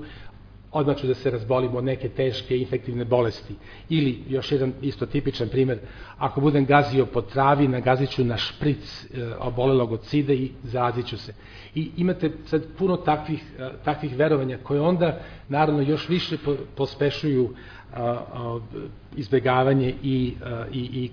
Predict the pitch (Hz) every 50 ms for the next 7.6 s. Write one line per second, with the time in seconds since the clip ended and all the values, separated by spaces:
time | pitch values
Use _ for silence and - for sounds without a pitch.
0 | - - 131 120 113 120 - - 127 123 117 - 135 131 127 117 127 131 135 131
1 | 135 - 120 113 - - 123 120 120 123 120 - - 117 113 113 110 - - -
2 | 120 117 113 110 110 104 - - 127 127 123 120 117 113 104 - - 104 104 104
3 | - - 131 120 - - - 113 101 92 - - - - - - - - - -
4 | - - - - 165 160 - 151 139 - - - 139 135 - 135 - - - 147
5 | 156 170 175 175 170 156 170 - - 165 156 - - 147 147 143 139 131 139 139
6 | 143 139 - - 131 131 135 131 131 - - 135 117 - 127 131 147 156 151 -
7 | 151 143 - 151 131 135 135 131 - - 151 143